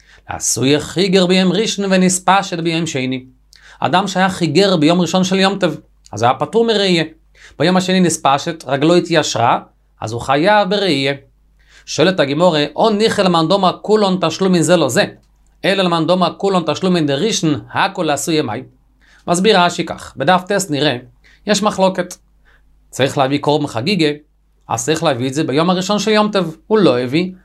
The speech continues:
אז הוא משלים זאת בשאר הימים. בימי חול המועד, גם בשבועות, יש שש עשרה מהשלומה. אבל נחלקו המורים, מה עיקר החיוב? האם החיוב הוא ביום הראשון,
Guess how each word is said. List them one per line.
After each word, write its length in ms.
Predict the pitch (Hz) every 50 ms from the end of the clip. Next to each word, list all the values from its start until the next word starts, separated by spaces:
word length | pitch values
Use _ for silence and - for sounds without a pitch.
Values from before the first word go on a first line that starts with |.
| _ _ -
אז 120 | 147 151
הוא 80 | 180 190
משלים 360 | 196 190 190 - 233 254 240
זאת 180 | 196 202 196 180
בשאר 300 | 190 185 - 226 214 214
הימים. 400 | 220 220 214 208 202 202 196 190 - _ _ _ _ _ _ _ 151
בימי 240 | 151 151 165 175
חול 200 | 160 - 120 107
המועד, 380 | 113 147 196 214 196 180 156 139
גם 200 | 131 156 160 156
בשבועות, 680 | 147 - - 123 110 117 156 202 214 196 185 190 - - -
יש 340 | 143 170 170 160 165 - -
שש 160 | - 190 180 175
עשרה 180 | 160 - 170
מהשלומה. 440 | 165 160 156 156 - 160 151 147 147 147 - _ _ _ _ _ _ _ _ _ _ - - - _ -
אבל 320 | 123 107 107 143 175 196 185
נחלקו 380 | 175 - - - - 180 185
המורים, 720 | 185 175 151 135 135 147 180 185 160 147 143 143 143 143 147 - _ _ _ _ _ _ _ _ _ _
מה 420 | 123 123 143 175 190 196 196 190 190 -
עיקר 340 | 156 151 156 196 190 180 180
החיוב? 420 | 170 - 156 123 113 110 101 - _ _ _ _ _ _ _ -
האם 260 | 143 180 214 220 214
החיוב 580 | 196 - - - 180 160 170 208 214 214 180
הוא 400 | 156 180 202 202 202 202 196 190 - - -
ביום 360 | 143 160 165 170 180 190 190
הראשון, 420 | 190 175 175 175 - 185 170 -